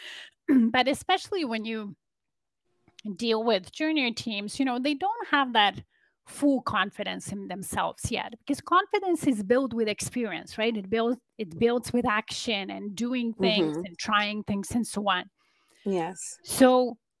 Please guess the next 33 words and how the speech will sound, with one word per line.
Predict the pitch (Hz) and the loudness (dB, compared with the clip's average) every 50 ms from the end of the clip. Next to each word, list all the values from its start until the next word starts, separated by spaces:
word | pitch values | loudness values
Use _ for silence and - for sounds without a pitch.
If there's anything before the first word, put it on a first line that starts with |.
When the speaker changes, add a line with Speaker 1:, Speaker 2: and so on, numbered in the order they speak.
| _ _ _ _ _ _ _ _ _ | _ _ _ _ _ _ _ _ _
Speaker 1:
when | 190 190 196 240 240 247 269 | -6 0 2 2 4 4 4
you | 294 320 339 | 4 4 4
are | 349 320 | 4 2
a | 302 277 | 2 0
leader, | 247 233 277 302 277 240 | 0 -2 -2 -2 -2 -2
you | 233 214 220 240 | -2 -2 -2 -2
need | 247 233 226 - | -4 -4 -6 -6
to | - 208 | -6 -6
realize | 196 202 202 214 254 285 294 269 226 202 196 196 190 | -6 -6 -8 -6 -4 -2 0 2 2 2 0 0 -2
that | 202 180 - - - | -4 -4 -4 -6 -4
and | 208 208 | -4 -4
have | 170 - - - 240 254 262 233 | -4 -4 -4 0 0 0 0 0
your | 240 247 226 | -2 -4 -4
team's | - - - 220 208 196 190 - - | -4 -6 -8 -8 -8 -8 -8 -10 -8
back, | 170 202 196 170 - - _ _ - - - _ _ _ _ | 0 2 2 2 2 -4 _ _ -14 -14 -14 _ _ _ _
right? | - 196 214 247 285 - - - - - - _ _ | 0 2 2 2 2 0 -6 -12 -20 -20 -20 _ _
You | - 226 | -2 -2
can | - - 240 233 | -2 0 -4 -4
Speaker 2:
Mm-hmm. | 220 202 185 175 170 165 _ _ | -4 -4 -6 -6 -8 -10 _ _
Speaker 1:
establish | - 240 - - - 226 233 262 269 311 320 277 - | 0 2 2 2 4 4 4 4 4 4 2 2 0
certain | - - 294 277 - - 294 277 247 | 0 -2 -2 -2 0 0 0 0 -2
rules | 190 220 233 220 226 220 226 226 226 220 214 202 | -2 -4 -4 -2 -2 -2 -2 -2 -2 -4 -4 -6
and | 202 190 - | -8 -10 -10
certain | - - 202 220 220 - 277 294 | -10 -10 -10 -10 -2 0 0 0
processes | 294 - 247 240 233 220 - - 220 - - 233 214 - - | 0 2 4 4 4 4 0 -4 -6 -4 -4 -6 -6 -4 -6
and | 214 202 | -6 -6
say, | - - 185 | -6 -6 -6
"Hey, | 190 - - 240 220 175 - _ _ _ _ _ | -8 -6 0 0 0 0 -2 _ _ _ _ _
Maggie, | 202 180 170 147 - _ _ _ _ _ _ _ _ _ _ _ _ _ _ _ | 0 0 0 0 -2 _ _ _ _ _ _ _ _ _ _ _ _ _ _ _
here | _ - - 247 269 302 | _ -4 0 2 2 4
is | 339 277 | 2 2
the | - 330 | 2 -2
process. | - - 233 226 214 220 214 - 226 214 208 214 208 208 - - - - | 0 4 6 6 6 6 4 0 -2 -2 0 0 0 -2 -6 -10 -12 -12